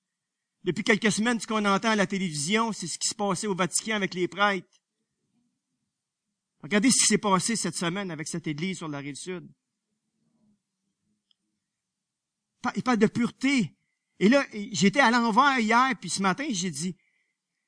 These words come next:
j'ai dit, « Seigneur, » j'ai dit, « quel témoignage qui est rendu. » Toute la semaine, ça a été comme ça. Tout ce qu'on entendait, un pasteur, un pasteur, un pasteur, il est arrivé telle affaire, un pasteur, il a fait ça, il a fait ça.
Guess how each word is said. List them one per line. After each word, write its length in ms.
j'ai 180
dit, « 120
Seigneur, » 420
j'ai 160
dit, « 220
quel 260
témoignage 720
qui 140
est 80
rendu. » 560
Toute 240
la 140
semaine, 500
ça 140
a 40
été 200
comme 240
ça. 180
Tout 180
ce 120
qu'on 200
entendait, 800
un 140
pasteur, 800
un 160
pasteur, 760
un 140
pasteur, 520
il 60
est 100
arrivé 300
telle 160
affaire, 460
un 80
pasteur, 500
il 100
a 40
fait 240
ça, 200
il 60
a 60
fait 200
ça. 200